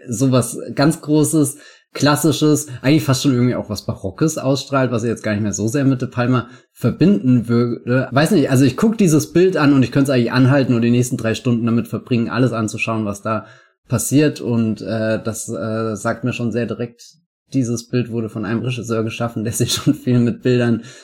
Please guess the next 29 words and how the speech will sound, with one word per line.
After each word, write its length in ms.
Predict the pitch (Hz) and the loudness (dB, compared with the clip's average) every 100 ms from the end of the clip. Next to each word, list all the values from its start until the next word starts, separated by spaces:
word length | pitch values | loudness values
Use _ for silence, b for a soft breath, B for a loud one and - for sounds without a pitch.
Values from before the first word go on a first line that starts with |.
| B B - | B B -6
auseinandergesetzt 840 | 110 120 113 117 113 107 110 - | -4 -2 0 0 0 0 -4 -4
hat, 140 | 120 107 | -6 -4
viel 320 | - 127 123 B B _ | -2 0 -2 B B _
beobachtet 800 | 151 151 196 147 - 117 104 - - | 4 4 4 2 0 -2 -2 -6 -8
hat. 300 | 98 131 151 | -2 0 2
Und 140 | 127 | 2
so 100 | 127 | 4
geht 180 | 120 139 | 2 2
ja 80 | 135 | 2
die 80 | 123 | 2
ganze 280 | 127 131 | 2 2
Sequenz 480 | 117 127 131 131 - B B _ | 0 -2 2 2 2 B B _
weiter, 360 | 104 135 170 127 | 0 2 2 2
dass 220 | 113 117 | 0 -2
er 80 | 110 | -4
uns 160 | 104 - | -4 0
Beat 200 | 185 180 | 0 0
für 140 | 131 | -2
Beat 380 | 120 147 147 127 | 4 4 2 2
mitnimmt, 560 | 139 156 156 147 135 | 2 2 4 2 2
wer 160 | 131 123 | 0 0
gerade 520 | - 120 120 120 113 B B _ | 0 0 2 2 0 B B _
wo 240 | 120 120 131 | 0 2 2
steht, 560 | - 135 139 156 151 | 2 2 4 4 2
wer 340 | 135 131 127 117 | 2 4 4 2
gerade 340 | 123 123 123 | 0 0 0
über 220 | 110 107 | -2 0
welche 220 | 113 123 | 0 0
Leitung, 600 | 127 107 117 123 117 120 | 0 -2 -2 0 -2 -2